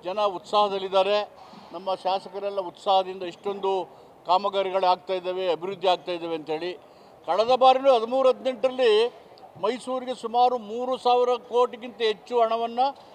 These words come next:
ವಿವಿಧ ಕಾಮಗಾರಿಗಳಿಗೆ ಕೊಟ್ಟು ಅಭಿವೃದ್ಧಿ ಮಾಡಿರ್ತಕ್ಕಂಥದ್ದನ್ನು ನಿಮ್ಮ ಗಮನಕ್ಕೆ ತರಲಿಕ್ಕೆ ಬಯಸ್ತೇನೆ, ಹದಿಮೂರು ಹದಿನೆಂಟರ ಅವಧಿನಲ್ಲಿ. ಹೀಗಾಗಿ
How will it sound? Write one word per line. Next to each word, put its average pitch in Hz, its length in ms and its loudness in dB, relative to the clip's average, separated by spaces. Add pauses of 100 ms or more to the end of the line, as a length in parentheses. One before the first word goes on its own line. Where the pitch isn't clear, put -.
(120)
ವಿವಿಧ 233 240 -4
ಕಾಮಗಾರಿಗಳಿಗೆ 226 760 0
ಕೊಟ್ಟು 226 240 -2
ಅಭಿವೃದ್ಧಿ 220 360 -6
ಮಾಡಿರ್ತಕ್ಕಂಥದ್ದನ್ನು 214 960 -4 (340)
ನಿಮ್ಮ 208 160 -10
ಗಮನಕ್ಕೆ 220 400 -4
ತರಲಿಕ್ಕೆ 208 420 -4
ಬಯಸ್ತೇನೆ, 196 460 -4 (1600)
ಹದಿಮೂರು 220 340 0
ಹದಿನೆಂಟರ 220 480 -2
ಅವಧಿನಲ್ಲಿ. 202 560 2 (960)
ಹೀಗಾಗಿ 240 720 2